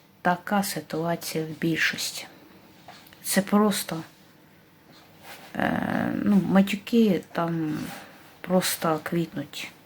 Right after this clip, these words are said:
Бо діти, е, дивляться телевізор разом з дорослими, а дорослі дивляться,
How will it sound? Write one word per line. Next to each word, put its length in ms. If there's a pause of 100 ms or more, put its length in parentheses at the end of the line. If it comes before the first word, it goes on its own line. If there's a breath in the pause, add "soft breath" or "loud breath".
(360 loud breath)
Бо 80
діти, 340 (340)
е, 160
дивляться 760 (640)
телевізор 760 (240)
разом 500 (100)
з 100
дорослими, 640 (1200 loud breath)
а 100
дорослі 520
дивляться, 640